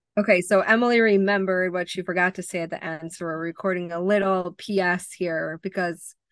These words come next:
think getting a great foundation for your business is very important. So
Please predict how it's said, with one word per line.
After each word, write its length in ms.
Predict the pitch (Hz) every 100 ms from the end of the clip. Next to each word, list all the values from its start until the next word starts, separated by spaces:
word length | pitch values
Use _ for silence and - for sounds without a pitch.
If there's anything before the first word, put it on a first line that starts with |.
| _ _
think 180 | 214 208 -
getting 320 | 202 202 196
a 80 | 175
great 340 | 170 180 175
foundation 580 | 175 180 170 165 165 175
for 100 | 170
your 160 | 170 160
business 520 | 165 175 185 214 226
is 220 | - 170
very 240 | 165 165 165
important. 500 | 165 165 160 175 190
So 340 | - 160 165